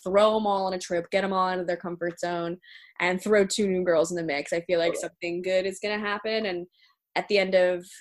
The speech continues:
Speaker 1: this one, I'm trying to think where we le-, oh, actually, no, yeah, it ended off with, like, the Denise, uh,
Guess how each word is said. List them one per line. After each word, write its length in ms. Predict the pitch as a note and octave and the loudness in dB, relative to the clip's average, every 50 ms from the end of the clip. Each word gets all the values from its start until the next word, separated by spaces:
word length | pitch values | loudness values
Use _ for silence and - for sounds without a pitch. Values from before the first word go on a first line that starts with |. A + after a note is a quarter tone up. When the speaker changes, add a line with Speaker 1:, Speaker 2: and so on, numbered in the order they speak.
| _ _ | _ _
Speaker 1:
this 420 | - G3+ F3+ F#3+ A3+ B3 B3 - - | -10 -8 -4 -2 0 0 -2 -2 -4
one, 380 | A3+ G#3 G3 F#3+ F#3+ F#3+ F#3+ | -4 -4 -2 -2 -4 -4 -4
I'm 100 | F#3 G#3 | -6 -8
trying 300 | G#3+ - A#3+ B3+ C4 C4 | -10 -8 -6 -6 -6 -4
to 80 | C4 B3+ - _ - | -6 -8 -10 _ -8
think 480 | A#3 A3+ A3 A3 A3 G#3+ A3 A3 A3 A3 - - _ _ | -6 -4 -2 -2 -4 -4 -6 -8 -10 -12 -16 -20 _ _
where 300 | - G3 G3 F#3+ F#3+ F#3 | -10 -6 -2 0 0 2
we 200 | F#3 F#3 F#3 F3+ | 2 0 0 0
le-, 240 | F3+ F#3 F3+ F3+ - | -2 -2 -4 -4 -4
oh, 140 | - F#3+ G3 | -4 -4 -4
actually, 280 | F#3+ F#3+ - - G3+ G3+ | -4 -4 -4 -2 -2 2
no, 120 | A#3 C#4 | 2 4
yeah, 220 | A#3+ B3+ B3+ F3+ E3+ | 4 6 4 4 4
it 40 | D#3+ | 2
ended 260 | E3 F#3 G3 G3 F#3+ | 2 0 0 2 2
off 220 | F#3 F#3 F#3 - | 2 2 0 -2
with, 140 | G3+ G3 F#3 - | -4 -4 -2 0
like, 160 | F3+ F3 F3 - | 0 0 0 -2
the 100 | F3+ F3 | -4 -4
Denise, 720 | E3+ F#3 F3+ F3+ F3+ F#3 F3+ F#3 F#3+ - - - - - | -4 -4 -4 -2 -2 -2 -4 -4 -6 -6 -6 -6 -4 -4
uh, 300 | - F3 F3+ F3 F3 G3 | -2 0 0 0 0 -2